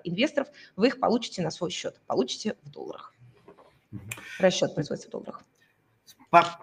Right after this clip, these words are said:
Speaker 2: пошли, пошли, пошли вопросы. Давайте я щас их тогда задам, а потом мы уже коснемся, ну, других моментов и вкусняшек, которые дополнительно вы, а, обещаете. В какой период времени гарантируется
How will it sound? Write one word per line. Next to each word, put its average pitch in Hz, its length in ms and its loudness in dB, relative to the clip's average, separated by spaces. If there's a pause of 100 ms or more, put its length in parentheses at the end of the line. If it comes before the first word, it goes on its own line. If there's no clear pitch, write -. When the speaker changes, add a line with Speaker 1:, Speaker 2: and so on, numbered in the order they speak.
(200)
Speaker 2:
пошли, 160 580 6
пошли, 175 500 4
пошли 151 300 2
вопросы. 180 480 4
Давайте 165 320 8
я 156 160 6
щас - 460 -2
их 185 240 -2
тогда 123 240 0
задам, 185 400 8
а - 20 10
потом 190 360 2
мы 165 180 -2
уже 165 260 2
коснемся, 147 720 -4
ну, 147 200 -6
других 160 380 -2
моментов 190 440 -2
и 147 80 -4
вкусняшек, 147 680 -4
которые 123 320 -6
дополнительно 120 600 -6
вы, 113 160 -12 (400)
а, 131 180 -4 (360)
обещаете. 143 600 -4
В - 20 -18
какой 196 320 -6
период 233 300 0
времени 233 400 2
гарантируется 175 960 4